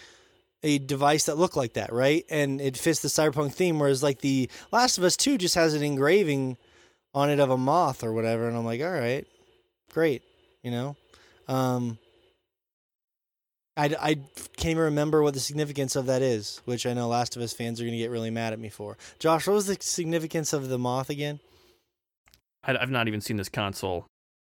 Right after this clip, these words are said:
Speaker 2: Like, it wa-, is it a moth? I'm assuming it's a firefly.
Speaker 1: Oh, I thought, well, it looked like a moth. I thought it was a firefly, but I kn-, I know the fireflies, and, but am I looking at this picture wrong, Shay? Is it a mo-, a
Speaker 2: Let me s-,
Speaker 1: firefly?
Speaker 2: let me see this thing real quick.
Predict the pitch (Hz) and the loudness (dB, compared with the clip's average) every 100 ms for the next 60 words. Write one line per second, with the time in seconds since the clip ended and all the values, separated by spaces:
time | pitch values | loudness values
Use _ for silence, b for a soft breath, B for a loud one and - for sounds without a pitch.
0 | _ _ 104 101 110 113 113 120 117 113 | _ _ -6 -4 -4 -6 -4 -2 0 2
1 | 123 151 - 120 113 151 135 120 101 131 | 2 2 0 -4 -2 -2 -2 -2 -2 2
2 | 120 104 110 95 85 _ _ _ _ _ | 2 2 0 -2 -2 _ _ _ _ _
3 | _ - - 277 254 175 202 240 302 - | _ -20 0 4 6 6 4 6 4 2
4 | 220 262 262 220 359 - 359 247 285 440 | 2 4 4 2 0 -2 0 2 2 -2
5 | 110 - 165 254 370 330 151 135 - 113 | -8 -6 -4 -2 -2 0 0 -2 -4 -4
6 | 113 - 135 190 151 135 - 175 190 269 | -4 -4 -6 -4 -2 -2 -2 2 2 4
7 | 359 381 403 - 196 311 - 123 135 147 | 4 4 4 2 2 2 2 0 0 0
8 | 147 131 127 139 139 _ _ b - 175 | -2 -2 0 -2 -2 _ _ b -2 2
9 | 247 247 247 240 226 254 226 240 226 220 | 4 2 2 2 0 -4 0 2 2 2
10 | - 240 208 240 160 143 170 175 127 196 | 4 4 6 2 2 0 2 2 4 2
11 | 226 311 147 123 123 101 - 104 98 95 | 0 -2 -2 -2 -4 -6 -4 -4 -4 -4
12 | - 98 - | -4 -6 -6